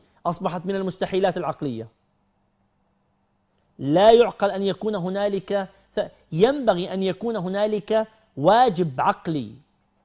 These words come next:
وهو أن هنالك من بدأ البدء، من أوجد الوجود، من خلق الخلق،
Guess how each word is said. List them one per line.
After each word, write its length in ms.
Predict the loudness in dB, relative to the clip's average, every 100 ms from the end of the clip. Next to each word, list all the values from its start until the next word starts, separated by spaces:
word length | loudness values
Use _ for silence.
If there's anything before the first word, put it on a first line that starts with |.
| _ _ _ _ _ _
وهو 340 | 6 8 8 4
أن 340 | 4 0 0
هنالك 640 | -2 -2 0 0 -2 -4
من 220 | -2 -2 0
بدأ 360 | 2 2 2
البدء، 360 | 0 0 -4 -8 -20 _ _ _ _ _ _ -10
من 260 | -2 -2 4
أوجد 320 | 8 8 6 4
الوجود، 520 | 2 0 -2 -8 -10 -20 _ _ -6
من 200 | -2 -2
خلق 400 | 4 6 6 2
الخلق، 540 | -2 0 -2 -4 -18